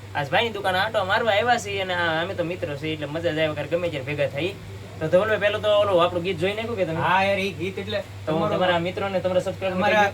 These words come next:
Speaker 2: ખાસ સબસ્ક્રાઇબરને નમ્ર વિનંતી કરીને છે કે મુકેશભાઈનો જે હું નીચે ડિસ્ક્રિપ્શનમાં મુકેશભાઈની આઈડી નાખી દઈશ ને, છતાં પણ મુકેશભાઈ
Speaker 1: મિલન ડિજિટલ.
Speaker 2: મિલ-, મિલન ડિજિટલ તમે સર્ચ કરીને પણ જોઈ લેજો. મુકેશભાઈ તમારું ગીત નહીં બહુ
Speaker 1: વાહ.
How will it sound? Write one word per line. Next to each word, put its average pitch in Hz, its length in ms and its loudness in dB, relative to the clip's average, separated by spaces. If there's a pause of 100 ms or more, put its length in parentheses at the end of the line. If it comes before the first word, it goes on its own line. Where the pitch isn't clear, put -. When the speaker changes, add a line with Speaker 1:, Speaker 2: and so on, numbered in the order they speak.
Speaker 2:
ખાસ 208 280 2
સબસ્ક્રાઇબરને 202 640 -4
નમ્ર 196 400 2
વિનંતી 208 420 -2
કરીને 196 400 -4
છે 214 240 2
કે 175 160 -4
મુકેશભાઈનો 185 720 -2
જે 185 140 -2
હું 180 140 -2 (200)
નીચે 180 200 0
ડિસ્ક્રિપ્શનમાં 202 880 -2
મુકેશભાઈની 185 460 -6
આઈડી 175 300 -2
નાખી 190 280 -2
દઈશ 190 180 -2
ને, 160 80 -8
છતાં 208 280 -4
પણ 190 100 -4
મુકેશભાઈ 180 400 0
Speaker 1:
મિલન 170 140 4
ડિજિટલ. 147 340 -4 (160)
Speaker 2:
મિલ-, 175 240 -4
મિલન 190 340 -4
ડિજિટલ 185 420 0 (260)
તમે 170 220 -4
સર્ચ 214 280 0
કરીને 202 260 -2
પણ 175 200 -4
જોઈ 165 160 0
લેજો. 170 320 -2
મુકેશભાઈ 165 500 -4
તમારું 151 280 -6
ગીત 156 200 -6
નહીં 175 240 -4
બહુ 180 140 2
Speaker 1:
વાહ. 147 140 2